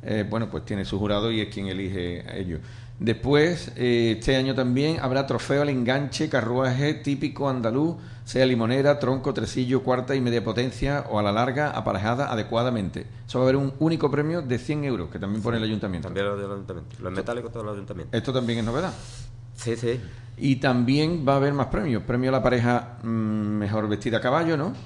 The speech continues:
Speaker 1: Un único premio, trofeo y cien euros. Premio del ayuntamiento y premio también del ayuntamiento de cincuenta euros para el mejor jinete o amazona ataviado con el uniforme de la hermandad.
Speaker 2: De la hermandad.
Speaker 1: Ujú. Que recordemos, lleva los colores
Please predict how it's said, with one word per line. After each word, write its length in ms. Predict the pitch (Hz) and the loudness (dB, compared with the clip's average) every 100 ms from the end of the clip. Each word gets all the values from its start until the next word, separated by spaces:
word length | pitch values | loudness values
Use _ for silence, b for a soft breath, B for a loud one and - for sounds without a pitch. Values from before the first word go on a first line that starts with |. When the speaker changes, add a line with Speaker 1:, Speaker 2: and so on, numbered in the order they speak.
| B - | B -12
Speaker 1:
Un 140 | 110 104 | -4 -2
único 240 | 110 117 | 0 0
premio, 400 | 101 131 135 185 - | 0 0 0 -2 -2
trofeo 540 | 101 - 123 143 160 - | -4 0 2 4 2 -2
y 140 | 120 | -2
cien 240 | - 113 | 0 0
euros. 320 | 127 156 175 - - B B B B B | 2 2 0 -4 -10 B B B B B
Premio 240 | - 107 107 | -2 0 2
del 100 | 101 | 2
ayuntamiento 680 | 101 101 123 139 139 165 - | 0 0 -2 -2 0 0 0
y 120 | 127 | 0
premio 280 | 135 135 131 | 2 2 4
también 240 | 127 123 | 2 4
del 100 | 120 | 2
ayuntamiento 560 | 117 110 110 117 110 113 | 2 2 2 2 0 0
de 120 | 101 | 0
cincuenta 520 | - 104 120 131 131 131 | 0 -2 0 0 2 2
euros 180 | 151 - - | 2 -2 -2
para 460 | 156 160 170 165 - | 0 2 2 0 0
el 220 | 131 117 | 2 2
mejor 340 | 113 104 127 | 0 2 0
jinete 560 | 113 123 131 117 123 - 143 | 0 0 -2 -2 -4 -4 2
o 180 | 156 | 4
amazona 520 | 123 110 - 135 135 147 | 4 2 0 0 0 -4
ataviado 580 | 104 104 101 117 123 | -2 0 0 0 -2
con 180 | 127 135 | -2 -2
el 100 | 135 | 0
uniforme 480 | 117 104 139 143 170 | -2 -2 0 0 -2
de 100 | 143 | -2
la 60 | 120 | -4
hermandad. 280 | 101 92 - | -4 -4 -4
Speaker 2:
De 80 | |
la 40 | 90 | -6
hermandad. 280 | 90 85 80 - - - - 82 | -8 -10 -12 -14 -14 -16 -14 -8
Speaker 1:
Ujú. 240 | 78 92 - - B B B B - | -6 -8 -10 -14 B B B B -8
Que 80 | - | -6
recordemos, 600 | 101 104 104 127 147 180 - - - - - | -4 -4 -2 -2 -2 -4 -12 -16 -16 -16 -8
lleva 160 | 107 101 | -2 -2
los 120 | 104 | -2
colores 320 | 107 110 127 | -2 0 -2